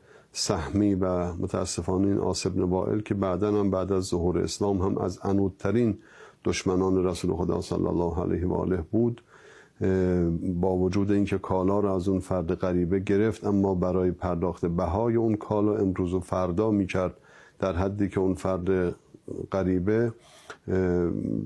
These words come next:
به نحوی خسته شد از این مسئله و مماطله‌ای که او انجام می‌داد، رفت بر روی کوه ابو قبیس اشعاری رو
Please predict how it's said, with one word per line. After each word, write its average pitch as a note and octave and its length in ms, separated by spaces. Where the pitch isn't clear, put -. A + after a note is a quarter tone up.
به F#2+ 100
نحوی F#2+ 500
خسته G2 420
شد F#2+ 280
از F2+ 260
این G2 160
مسئله F2+ 420
و F2+ 120
مماطله‌ای F#2 580
که F#2+ 120
او F2+ 60
انجام F#2 280
می‌داد، A#2 380
رفت G2 300
بر F#2 140
روی G2 260
کوه F#2+ 380
ابو F2+ 220
قبیس G#2+ 560
اشعاری A#2 560
رو A2+ 300